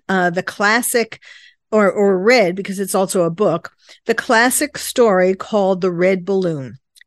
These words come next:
Now, <laughs> in this story, which was a French story, uh, it was originally a movie, a short movie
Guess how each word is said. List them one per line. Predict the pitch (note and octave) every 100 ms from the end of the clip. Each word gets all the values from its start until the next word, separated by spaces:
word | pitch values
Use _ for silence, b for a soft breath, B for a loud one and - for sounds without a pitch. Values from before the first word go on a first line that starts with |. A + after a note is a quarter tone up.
| _
Now, | G3 F#3 A2+ - B B
<laughs> | F#3 - -
in | F#3+ A3
this | F4
story, | - B3 G#3 D#3 G3 C4 B B B B
which | G#3 G3 G#3+
was | G3+ F#3+ F#3+
a | F#3
French | - A3 C4 -
story, | - G3 E3+ E3 A3 A#3 B -
uh, | F#3 E3+
it |
was | E3+ E3+
originally | F#3+ F#3+ F3+ F3
a | D#3+
movie, | E3 G3+ F3+ F3+ G#3+ -
a | E3+
short | - G#3 -
movie | E3+